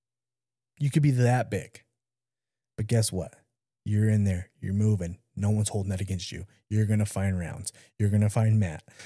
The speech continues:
Matt's gonna roll with you. You're gonna find, "Oh, I can't even wear gi pants. I'm so big."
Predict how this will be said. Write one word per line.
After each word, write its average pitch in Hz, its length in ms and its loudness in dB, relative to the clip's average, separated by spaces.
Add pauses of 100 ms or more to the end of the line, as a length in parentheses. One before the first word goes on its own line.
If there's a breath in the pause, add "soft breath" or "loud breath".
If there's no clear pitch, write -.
(140 loud breath)
Matt's 98 260 0
gonna 113 180 4
roll 104 220 0
with 80 140 -12
you. - 80 -8 (360 loud breath)
You're 104 120 0
gonna 117 160 4
find, 101 220 0 (380 loud breath)
"Oh, 113 60 0
I 139 100 4
can't 156 240 2
even 147 120 2
wear 151 100 2
gi 151 260 0
pants. 117 360 0
I'm 107 100 -2
so 98 200 -4
big." 76 300 -12